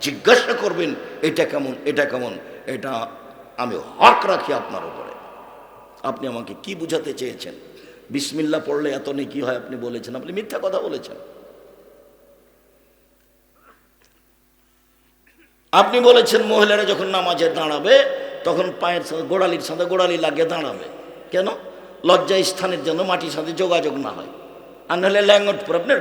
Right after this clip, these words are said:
ডাহা মিথ্যা কথা বলেছেন। আপনি মহিলা পুরুষ হলে আপনি একদিনও বাইরে থাকতে পারতেন না, উমর রাদিয়াল্লাহু আনহু বেঁচে থাকলে সব জেল হয়ে যেত।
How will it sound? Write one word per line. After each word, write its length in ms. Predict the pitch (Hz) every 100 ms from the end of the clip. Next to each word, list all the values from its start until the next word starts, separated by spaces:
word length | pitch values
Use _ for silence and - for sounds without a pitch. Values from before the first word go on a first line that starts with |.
| 139
ডাহা 280 | 202 247 262
মিথ্যা 300 | 294 - -
কথা 200 | 269 196
বলেছেন। 360 | 180 147 - - - - - - - - - - - - - - - - -
আপনি 160 | 165 214
মহিলা 380 | 240 247 269
পুরুষ 340 | 254 247 262 254
হলে 120 | 262
আপনি 240 | 247 247
একদিনও 440 | 247 247 202 262 262
বাইরে 260 | 254 220
থাকতে 320 | 226 - - 208
পারতেন 280 | 190 190
না, 80 | 190
উমর 240 | 175 175 170
রাদিয়াল্লাহু 380 | 160 156 151
আনহু 120 | 151 139
বেঁচে 200 | 139 135
থাকলে 240 | 127 120
সব 160 | - 151
জেল 160 | 151
হয়ে 120 | 113
যেত। 140 | 90